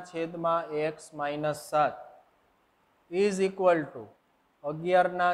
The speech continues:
છેદમાં ત્રીસ. હવે બાજુમાં શરત આપી છે કે x is not equal to minus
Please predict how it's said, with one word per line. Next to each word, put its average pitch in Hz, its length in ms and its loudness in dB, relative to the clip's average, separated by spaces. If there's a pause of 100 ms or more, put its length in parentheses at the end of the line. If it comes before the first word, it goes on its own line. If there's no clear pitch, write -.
(140)
છેદમાં 156 680 -2
ત્રીસ. 156 240 -6 (360)
હવે 156 140 -4
બાજુમાં 180 400 4
શરત 196 300 0
આપી 185 220 -6
છે - 80 -20
કે 160 220 0
x - 180 -18
is 170 100 -12 (120)
not 180 240 -2
equal 180 340 -2
to 175 140 -4
minus 170 360 -4